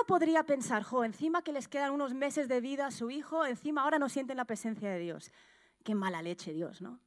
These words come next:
Sin embargo, era esencial que ellos pusiesen en práctica lo que les había hablado. Ahora, no vamos a hablar do-, sobre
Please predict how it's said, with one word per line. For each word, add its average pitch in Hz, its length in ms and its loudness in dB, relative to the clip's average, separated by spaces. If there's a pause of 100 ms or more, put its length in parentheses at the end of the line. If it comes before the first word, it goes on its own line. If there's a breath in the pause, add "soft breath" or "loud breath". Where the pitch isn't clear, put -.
(2000)
Sin 285 300 0
embargo, 277 460 4
era 320 160 6
esencial 269 960 2
que 247 180 0
ellos 247 280 0
pusiesen 240 480 -4
en 196 160 -4
práctica 214 560 -6
lo 185 140 -10
que 185 80 -10
les 175 180 -10
había 160 280 -8
hablado. 156 360 -14 (240 loud breath)
Ahora, 269 140 -2
no 285 100 6
vamos 311 280 6
a 262 40 4
hablar 240 300 6
do-, 240 160 4
sobre 214 400 4